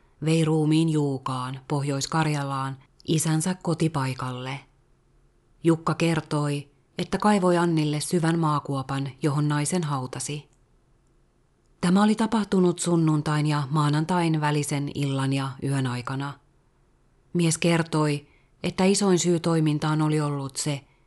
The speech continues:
että oli halunnut haudata ruumiin tärkeään paikkaan, etenkin kun Anni kantoi hänen lastaan. Mies sanoi, ettei heti ollut kertonut totuutta, koska koki,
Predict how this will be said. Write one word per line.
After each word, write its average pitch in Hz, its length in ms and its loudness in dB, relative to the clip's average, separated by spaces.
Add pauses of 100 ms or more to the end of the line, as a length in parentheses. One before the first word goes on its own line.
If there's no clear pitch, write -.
(180)
että 180 240 0
oli 196 100 6
halunnut 190 420 2
haudata 156 420 -2
ruumiin 147 440 -2
tärkeään 143 520 -4
paikkaan, 131 640 -8 (640)
etenkin 151 760 0 (180)
kun 196 160 4
Anni 180 240 4
kantoi 143 500 -2
hänen 160 360 0
lastaan. 131 680 -8 (1600)
Mies 190 280 4
sanoi, 202 420 2 (220)
ettei 196 360 0
heti 214 240 0
ollut 202 260 2
kertonut 170 560 0
totuutta, 160 420 -2
koska 156 320 -6
koki, 156 500 -4